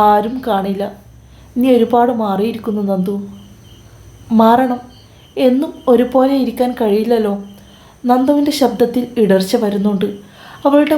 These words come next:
മനസ്സിൻ്റെ വിങ്ങലാകാം ശബ്ദത്തിലെ ഇടർച്ചയ്ക്ക് കാരണം. "എന്തിനാ മാറുന്നത്?" പഴയ നന്ദുവായി കൂടെ? അവളുടെ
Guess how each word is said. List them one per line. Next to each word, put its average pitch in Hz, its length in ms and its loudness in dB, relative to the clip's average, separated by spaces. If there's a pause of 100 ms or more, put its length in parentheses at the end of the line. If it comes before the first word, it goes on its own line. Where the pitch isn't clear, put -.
മനസ്സിൻ്റെ 240 540 -2
വിങ്ങലാകാം 208 540 -2 (560)
ശബ്ദത്തിലെ 226 540 2 (140)
ഇടർച്ചയ്ക്ക് 208 580 -2
കാരണം. 196 360 -4 (920)
"എന്തിനാ 254 320 4 (120)
മാറുന്നത്?" 226 440 0 (800)
പഴയ 233 260 4 (100)
നന്ദുവായി 233 560 0
കൂടെ? 196 240 -2 (800)
അവളുടെ 262 300 4